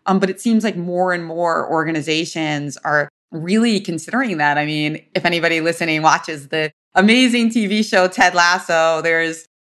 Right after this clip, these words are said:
a therapist, <laughs> a team therapist who does, like, wonders in helping. Oh, I don't wanna give any spoilers. So is there anything you wanna, wanna end us on?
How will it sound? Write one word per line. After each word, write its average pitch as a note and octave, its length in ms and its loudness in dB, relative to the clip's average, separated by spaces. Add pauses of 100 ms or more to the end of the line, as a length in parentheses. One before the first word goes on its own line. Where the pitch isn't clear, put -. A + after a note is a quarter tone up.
(140)
a G3+ 40 2
therapist, F#3 880 0 (440)
<laughs> - 420 -4
a G3+ 80 4
team G#3+ 340 0
therapist F#3 840 0
who D#3+ 480 -4
does, E3 320 0
like, E3 220 -4
wonders E3 920 0
in D#3 80 0
helping. D#3 640 0
Oh, E3+ 340 -4
I G3 160 2
don't A#3+ 80 4
wanna G3+ 140 2
give E3+ 100 -2
any D#3+ 160 -2
spoilers. C#3+ 680 -4 (380)
So F#3 280 2
is B3 120 0
there D#4 80 4
anything A4 220 2
you E4+ 80 0
wanna, B3 460 4 (180)
wanna G#3 340 2
end G3+ 220 2
us C4 200 0
on? C4+ 220 2